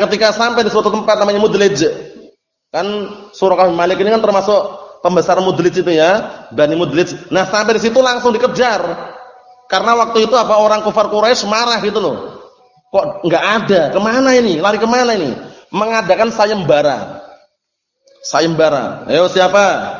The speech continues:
yang bisa datang ke Rasulullah? Naam, dan juga bahkan Abu Bakar sekalian akan mendapatkan apa? Seratus ekor unta. Sayembaranya ini langsung sampai ke telinganya siapa? Suraqah bin Malik.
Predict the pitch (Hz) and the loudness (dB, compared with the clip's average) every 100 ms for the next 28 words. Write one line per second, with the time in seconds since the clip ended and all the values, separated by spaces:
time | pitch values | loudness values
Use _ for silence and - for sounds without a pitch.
0 | - - - 156 170 165 170 165 180 185 | -14 -18 -4 -2 0 2 2 2 0 0
1 | 190 190 190 190 208 226 226 - - - | 2 2 4 4 4 2 -2 -6 -12 -14
2 | - 147 170 196 190 175 180 165 156 196 | -6 -2 0 0 0 0 2 0 2 2
3 | 214 - 139 170 170 196 190 151 190 185 | 2 -2 -2 0 2 0 0 0 0 0
4 | 190 196 160 113 - - - - _ _ | 0 0 -2 -4 -8 -14 -20 -20 _ _
5 | 165 180 208 190 185 185 208 185 185 220 | -6 -2 0 2 2 2 2 0 0 -2
6 | - 190 190 - 196 190 214 269 - - | -2 -2 0 0 2 2 2 -2 -8 -10
7 | - - - 165 160 151 143 117 87 92 | -16 -20 -2 0 2 0 -2 -2 -6 -10
8 | - - - _ - - 190 214 190 180 | -18 -20 -20 _ -10 -2 0 0 2 2
9 | 185 190 208 247 254 220 208 226 220 208 | 4 2 0 0 2 0 -2 -2 0 0
10 | 196 226 226 226 214 214 214 208 190 190 | 2 2 0 0 0 0 2 2 2 2
11 | 233 - - - 202 208 214 196 220 240 | -2 -6 -12 -2 2 2 2 -2 -2 -2
12 | 214 | -4